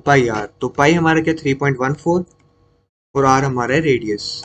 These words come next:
तो अब हमारा पेरीमीटर निकल गया है, हमारा एरिया निकल गया। अब हमें सिंपल इसको प्रिंट कराना है, तो हम लिखेंगे प्रिंट एफ area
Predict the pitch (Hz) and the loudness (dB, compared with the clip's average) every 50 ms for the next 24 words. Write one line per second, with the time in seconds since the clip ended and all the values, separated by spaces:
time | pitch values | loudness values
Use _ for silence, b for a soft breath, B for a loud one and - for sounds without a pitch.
0 | - _ _ _ _ _ _ _ _ _ _ _ _ _ _ _ _ - 147 139 | -20 _ _ _ _ _ _ _ _ _ _ _ _ _ _ _ _ -2 0 0
1 | 147 156 165 170 170 170 175 175 175 143 123 123 127 127 135 135 - 147 156 151 | 2 2 2 2 4 4 2 2 2 2 2 2 2 0 0 -2 -4 -4 -4 -2
2 | 151 160 151 147 147 156 156 165 160 _ _ 131 127 123 127 131 127 120 120 120 | 0 0 0 2 2 0 0 -2 -8 _ _ -4 -2 0 0 2 0 0 -2 -2
3 | 117 117 113 - 113 110 107 107 104 101 _ _ _ _ _ _ _ - - 143 | -4 -6 -8 -8 -8 -8 -8 -8 -10 -12 _ _ _ _ _ _ _ -4 0 2
4 | 165 170 175 185 190 180 - - 190 190 180 180 196 190 185 185 - - 175 - | 2 2 2 2 2 0 0 0 0 0 0 2 0 0 0 0 -4 -6 -6 -4
5 | - 147 156 151 143 - 135 120 117 110 107 104 101 - - 120 123 123 - 139 | -2 -2 -2 -2 -2 -2 -2 -2 -2 -4 -6 -10 -18 -20 -14 -12 -12 -10 -6 -4
6 | 139 143 143 - 139 139 147 156 143 165 165 175 - - _ _ _ _ _ _ | -2 -2 -2 -2 -2 -2 -2 -2 -2 -2 -2 -2 -4 -8 _ _ _ _ _ _
7 | _ _ _ _ _ _ _ _ _ _ _ _ _ _ _ - _ _ _ _ | _ _ _ _ _ _ _ _ _ _ _ _ _ _ _ -20 _ _ _ _
8 | _ _ _ _ _ _ _ _ _ _ _ _ _ _ _ _ - 131 135 131 | _ _ _ _ _ _ _ _ _ _ _ _ _ _ _ _ 0 2 2 2
9 | 131 135 139 147 | 4 4 4 4